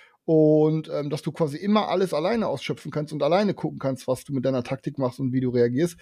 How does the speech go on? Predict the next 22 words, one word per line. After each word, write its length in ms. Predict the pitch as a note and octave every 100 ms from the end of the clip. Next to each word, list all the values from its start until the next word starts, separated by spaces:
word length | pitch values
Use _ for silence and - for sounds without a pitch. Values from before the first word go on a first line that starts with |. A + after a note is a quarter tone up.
| - - -
Ich 140 | G#3
hab 80 | A3
das, 140 | C4 -
also 240 | - F3+ F3+
keine, 220 | G#3 G#3+
ich 100 | E3
werd 140 | A#3
auf 80 | G3
jeden 80 | A3
Fall 80 | G#3+
mal 100 | F#3+
zu 100 | -
viert 240 | - -
zocken, 360 | - A3+ C#4+ - - -
aber 220 | E3+ G#3+
ich 80 | E3
fand's 220 | B3 -
zu 80 | E3+
zweit 340 | - E3 G#3+
auf 140 | G3 G3
jeden 80 |
Fall 100 | F3+